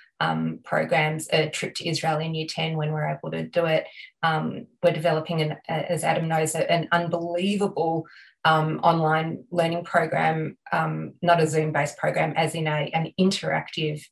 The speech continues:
online program for our teens. Um, we have an en-, an engagement with, um, the B B Y O organisation in the U S, which has eighty thousand members, and our kids connect in with that.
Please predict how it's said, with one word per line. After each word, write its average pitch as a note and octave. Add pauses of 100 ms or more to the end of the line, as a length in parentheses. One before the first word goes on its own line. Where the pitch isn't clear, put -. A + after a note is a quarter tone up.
online D#3+
program D#3+
for E3
our D#3
teens. D#3 (420)
Um, D#3+
we E3
have D#3+
an D#3+
en-, D#3 (180)
an D#3+
engagement D#3 (160)
with, D#3 (100)
um, D#3 (720)
the E3
B D#3+
B D#3+
Y D3+
O D#3
organisation D#3
in E3+
the D#3+
U D#3+
S, D3+
which -
has D3+
eighty D#3
thousand D#3
members, E3
and D3+
our C#3+
kids -
connect -
in D#3+
with D3+
that. D#3